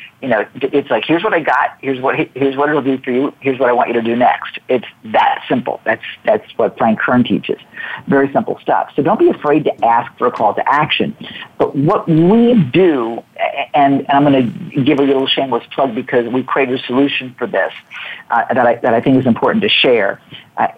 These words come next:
is that we created a system that when you have someone click a link to get more information, which you're gonna do in virtually all the blog posts that you create, even in your videos,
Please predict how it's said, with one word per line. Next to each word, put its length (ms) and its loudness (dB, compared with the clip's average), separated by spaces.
is 280 2
that 200 0
we 140 2
created 420 0
a 180 -6
system 340 0
that 280 2
when 420 -2
you 200 0
have 340 2
someone 300 -2
click 240 -4
a 60 2
link 280 0
to 80 -2
get 220 0
more 140 0
information, 680 0
which 180 0
you're 120 2
gonna 180 0
do 140 2
in 100 -4
virtually 380 2
all 120 4
the 60 -2
blog 340 0
posts 260 -2
that 80 -2
you 120 -4
create, 540 2
even 200 2
in 80 2
your 120 2
videos, 380 2